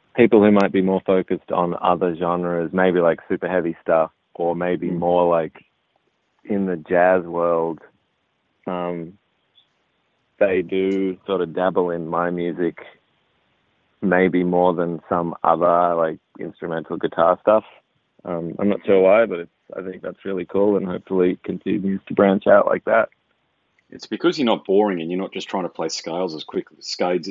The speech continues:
Speaker 2: scales in different modes as quickly as you can. And that's, that's what's infected
Speaker 1: <laughs>
Speaker 2: instrumental music over the last four decades or so. I, I, I come from, look, my, uh, I, I play, I'm a musician too, so I tend to play covers. That's where I come from. And so I've learned,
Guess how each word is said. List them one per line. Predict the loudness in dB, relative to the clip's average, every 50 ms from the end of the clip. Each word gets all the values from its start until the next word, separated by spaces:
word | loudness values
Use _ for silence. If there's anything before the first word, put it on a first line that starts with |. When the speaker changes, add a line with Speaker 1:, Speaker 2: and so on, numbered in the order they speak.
| -10 -8
Speaker 2:
scales | -4 -2 -2 -2 -2 -4
in | -6 -10
different | -12 -12 -12 -12 -10 -8
modes | -6 -6 -6 -6 -8
as | -10 -16
quickly | -12 -12 -12 -10 -8 -10 -10
as | -10 -12
you | -16
can. | -18 -16 -16 -14 -14 -16 -18 _ _ _ _ _ _ _ _
And | -4 -2 -2
that's, | -2 -4 -4 -8 -4
that's | -2 -2 -2 -2 -4 -4
what's | 0 0 0 -2 -4
infected | -12 -12 -12 -10 -8 -6 -6 -6 -4 -6 -6 -8 -8 -10
Speaker 1:
<laughs> | -10
Speaker 2:
instrumental | -12 -12 -10 -8 -8 -8 -6 -8 -8 -8 -8
music | -8 -8 -10 -10 -10 -10 -8
over | -10 -10 -8
the | -8
last | -8 -8 -8 -8 -10 -12 -10
four | -8 -8 -8
decades | -8 -12 -12 -10 -10 -10 -10 -10 -12 -16
or | -18 -16
so. | -16 -16 -16 -16 -18 _ _ _ _ _ _ _ _ _ _ 0
I, | 0
I, | 2 4 2 2 4 4 2
I | 0
come | 2 0 -2 -2 -2
from, | -4 -6 -6 -6 -4
look, | -4 -4 -2 -2
my, | -2 0 0 -2 -2 -6 _ _ _ -12
uh, | -8 -6 -6 -4 -6 -8 -12 -14 _ _ _ _ _ -2
I, | -2
I | 0 2 0 0 0
play, | 0 0 0 0 -2 -6 _ _ _ _ -18 -14 -10
I'm | -8 -8 -8
a | -8
musician | -10 -12 -12 -12 -12 -12 -14 -14
too, | -12 -10 -8 -8 -8
so | -8 -6 -6 -6 -6
I | -6 _
tend | -16 -14 -14
to | -14
play | -12 -12 -12 -12
covers. | -8 -6 -6 -6 -6 -8 -14 -14 -12
That's | -12 -12 -14 -14 -14
where | -14 -14
I | -14
come | _ -12 -12 -12 -10
from. | -12 -12 -12 -12
And | -12 -16 -18 _ -20 -20 -20 -20 _ _ _ _ _ _ _ _ _ _
so | -2 0 0 2
I've | 2 2
learned, | 0 0 0 0 -4